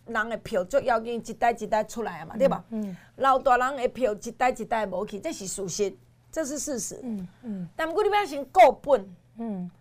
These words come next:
Speaker 1: 就像讲，拄则我咧甲子涵讲，讲子涵这边就八万几票嘛。
Speaker 2: 嗯。
Speaker 1: 这八万几票是你谢子涵的根基，要安怎互这八万几票票，你讲百分之八十拢留落来，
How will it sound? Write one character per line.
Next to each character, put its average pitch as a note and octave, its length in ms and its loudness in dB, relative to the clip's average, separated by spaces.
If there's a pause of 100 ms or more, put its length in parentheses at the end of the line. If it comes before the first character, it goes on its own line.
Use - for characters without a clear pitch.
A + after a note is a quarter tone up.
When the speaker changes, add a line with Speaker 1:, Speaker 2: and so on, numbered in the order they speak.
Speaker 1:
就 C4+ 220 -2
像 D4 200 -4
讲， E4+ 200 2
拄 F4+ 120 -4
则 F4+ 140 4
我 F#4 80 2
咧 D4+ 80 8
甲 C4+ 140 2
子 G3+ 200 -6
涵 G3+ 200 -8
讲， A#3 200 -2
讲 C#4+ 160 -4
子 B3 160 -4
涵 A3+ 140 -2
这 D4+ 100 -6
边 A3+ 160 -2
就 - 120 -6
八 C4+ 160 0
万 F#3+ 200 -2
几 G#3+ 140 -4
票 G3 160 -8
嘛。 - 160 -20
Speaker 2:
嗯。 G3 340 -6 (360)
Speaker 1:
这 G4+ 120 -4
八 G#4 240 0
万 B3+ 180 2
几 D#4+ 140 -4
票 C#4 120 2
是 A3 140 -6
你 D4+ 340 -8
谢 E4+ 440 2
子 G#3 180 -4
涵 G#3 100 -4
的 G3 100 -8
根 G#3 360 -6
基， G#3+ 260 -10 (840)
要 D#4 160 -2
安 F#4+ 180 0
怎 F#4+ 80 -2
互 C#4+ 100 -2
这 C#4+ 220 -6
八 F#4 200 0
万 A3+ 200 -2
几 D#4 140 -4
票 C4+ 120 4 (120)
票， - 420 2 (380)
你 E4 100 -8
讲 F4+ 220 0 (280)
百 F4 200 4
分 C4+ 120 0
之 A#3+ 140 -8
八 D#4 180 4
十 A3+ 140 2
拢 C#4 180 -2
留 F#3+ 200 0
落 G#3 140 4
来， - 180 0